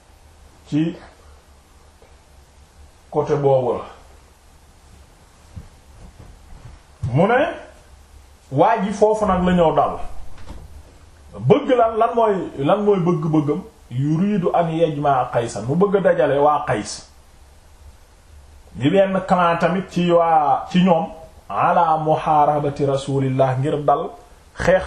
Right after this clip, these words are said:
alayhi salatu wassalam. Mu ñëw ba sorewul Medina, ngir dajale ay nit, dajale ñu bari,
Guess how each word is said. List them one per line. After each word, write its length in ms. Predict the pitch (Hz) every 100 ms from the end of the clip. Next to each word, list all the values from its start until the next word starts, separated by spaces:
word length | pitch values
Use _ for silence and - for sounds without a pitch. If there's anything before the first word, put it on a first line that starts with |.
| - -
alayhi 380 | 127 151 147 139
salatu 440 | - 131 120 120
wassalam. 460 | 113 - 107 95 127
Mu 80 | 160
ñëw 240 | 190 175
ba 160 | 196 202
sorewul 460 | - 220 196 180
Medina, 340 | 170 165 151 147 - - - - - - - - -
ngir 260 | 101 143 135
dajale 420 | 143 135 131 135
ay 160 | 131 127
nit, 180 | 127 131 - - - 110
dajale 420 | 131 139 139 139
ñu 120 | 147
bari, 340 | 156 175 233